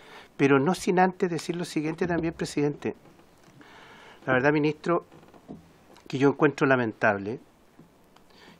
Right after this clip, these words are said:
que no solo en este año, sino que el año pasado ocurrió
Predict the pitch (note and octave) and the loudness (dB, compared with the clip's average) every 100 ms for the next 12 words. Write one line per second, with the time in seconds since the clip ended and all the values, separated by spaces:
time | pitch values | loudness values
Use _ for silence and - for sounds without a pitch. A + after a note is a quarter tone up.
0 | - C#3+ C3 B2 - B2 C3+ D3 - G#3 | -8 0 2 2 -2 -4 -4 -2 2 6
1 | G3+ F#3+ F#3 - E3+ A2 E2+ F2 _ _ | 6 4 0 0 0 0 -6 -16 _ _
2 | _ _ _ _ - C3 C#3 D3+ E3 D#3+ | _ _ _ _ -8 -4 -2 0 -2 -6
3 | - D#3+ E3+ - _ - _ - D3 C#3 | -6 -2 -2 -4 _ -20 _ -6 -4 -2
4 | D3 F3 | 0 -2